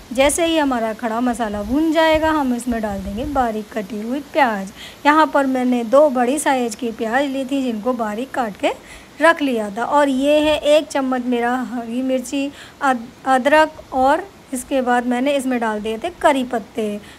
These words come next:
बस उसी का दरदरा पिसा हुआ मैं यहाँ पर paste डाल दूँगी और इसको भी एक बार अच्छे से हमें चला लेना है, यानी भून लेना है। गैस का फ्लेम आपको यहाँ पर एकदम मीडियम पर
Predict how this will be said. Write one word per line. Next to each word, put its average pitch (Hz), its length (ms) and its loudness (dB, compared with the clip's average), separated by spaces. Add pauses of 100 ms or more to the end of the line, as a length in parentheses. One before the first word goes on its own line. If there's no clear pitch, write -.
(120)
बस 302 220 2
उसी 294 280 -2
का 285 160 2
दरदरा 247 520 2
पिसा 247 320 -6
हुआ 247 300 2
मैं 247 180 -2
यहाँ 202 280 -4
पर 269 180 -2
paste 269 560 -2
डाल 208 240 -2
दूँगी 202 360 -8 (360)
और 294 140 4
इसको 294 340 -2
भी 247 220 -4
एक 226 320 -2
बार 226 200 -6
अच्छे 214 280 -6
से 226 140 -4
हमें 226 380 -4 (640)
चला 277 320 4
लेना 220 300 -2
है, 226 100 -2
यानी 254 220 0
भून 311 320 2
लेना 214 340 -2
है। 208 260 -6 (280)
गैस 302 240 4
का 294 160 4
फ्लेम 247 320 0
आपको 233 340 0
यहाँ 208 480 -6
पर - 200 -4
एकदम 233 360 -2
मीडियम 220 460 -4
पर 226 220 -2